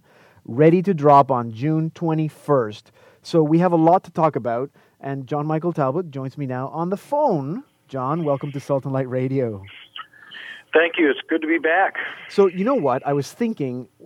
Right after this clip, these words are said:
Speaker 1: it wasn't the last time, uh, we spoke, but I think the time before, we, we did an interview for Catholic Focus, and I distinctly remember you saying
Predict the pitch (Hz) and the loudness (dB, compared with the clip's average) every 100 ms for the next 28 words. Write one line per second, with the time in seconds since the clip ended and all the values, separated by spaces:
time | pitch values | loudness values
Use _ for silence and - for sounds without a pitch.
0 | 143 151 170 208 220 165 147 - 147 139 | -10 -2 0 2 2 4 4 2 -4 -4
1 | 135 - 117 113 120 127 110 156 143 - | -6 -6 -4 -6 -8 -10 -4 0 0 -2
2 | 127 120 131 123 190 175 - 156 151 127 | -4 -4 -6 -8 -6 -8 -6 -6 -4 -6
3 | - - 180 135 104 113 135 _ 127 131 | -8 -6 -2 -2 -4 -8 -14 _ -12 -12
4 | - 82 135 139 143 156 147 151 156 147 | -12 -18 -10 -6 -2 -2 -2 -4 -4 -6
5 | 123 - 127 139 - 117 110 120 123 127 | -8 -8 -6 -8 -6 -6 -6 -10 -8 -8
6 | 135 151 - 269 277 - 247 214 175 160 | -6 -8 -4 -4 -4 -6 -2 0 2 0
7 | 160 156 147 - 120 113 104 | 0 -2 -4 -6 -6 -6 -10